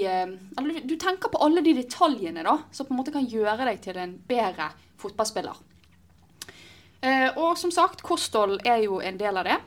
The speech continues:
Ehm, så når jeg spilte da på Voss, så ble jeg kjent med Jan Steinar, som er kokk. Eh, og han har hjulpet meg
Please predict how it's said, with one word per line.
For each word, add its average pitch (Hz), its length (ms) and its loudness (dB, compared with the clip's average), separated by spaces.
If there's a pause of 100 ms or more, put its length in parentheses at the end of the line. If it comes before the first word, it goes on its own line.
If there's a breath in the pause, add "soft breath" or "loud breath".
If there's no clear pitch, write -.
(320)
Ehm, 214 640 -8
så - 320 -2
når 294 140 -4
jeg 330 100 -4
spilte 247 300 -4
da 262 80 -4
på 196 80 -8
Voss, 269 220 -6
så 285 40 -6
ble 254 120 -4
jeg - 80 -10
kjent 269 260 -6
med 185 400 -8
Jan 196 160 -12
Steinar, 240 320 -4 (880 loud breath)
som 214 380 -4
er 196 80 -8
kokk. - 300 -2 (800)
Eh, 196 400 -6
og 214 180 -6
han 285 160 -2
har 190 80 -6
hjulpet 190 240 -6
meg 220 80 -8